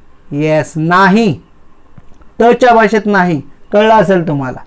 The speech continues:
पण आता जोडी कोणाबरोबर घ्यायची? Right ना? तर तुम्ही शोधा. आवडत कोणाला नाहीये? मला. मग मला आय म्हणतात. काय वाक्य झालं? जोडी काय झाली? "I don't." बरोबर? पण नुसती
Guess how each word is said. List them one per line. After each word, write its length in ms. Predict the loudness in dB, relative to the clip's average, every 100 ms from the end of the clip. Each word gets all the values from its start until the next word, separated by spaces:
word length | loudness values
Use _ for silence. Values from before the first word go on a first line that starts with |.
| -20 -16 -2
पण 100 | 0
आता 180 | 2 2
जोडी 280 | 4 4
कोणाबरोबर 580 | 2 2 2 2 2 2
घ्यायची? 400 | 2 0 -2 -10 -16 -20 -20 -4
Right 200 | -2 -2
ना? 120 | -6 -10 -16 -8
तर 40 |
तुम्ही 260 | -6 -4 -4
शोधा. 640 | -6 -2 0 2 2 2 -2 -12 -18 -4
आवडत 280 | 0 0 0
कोणाला 340 | 0 0 2 0
नाहीये? 360 | 0 0 0
मला. 480 | -2 -4 -2 0 -2
मग 140 | -4
मला 260 | -4 0 0
आय 360 | 0 0 2 2
म्हणतात. 400 | -2 -4 -8 -16 _ -20 -20 -2
काय 140 | 0
वाक्य 260 | 0 -2 -2
झालं? 180 | -2 -2
जोडी 260 | -2 -2
काय 160 | 0 -2
झाली? 180 | -2 -4
"I 280 | -2 0 2
don't." 480 | 2 0 -4 -12 -20 -20 -20 -20 -20 -20 _ _
बरोबर? 200 | -2 -2 -4 -8 -2
पण 100 | 0
नुसती 560 | -2 -4 -6 -2 -2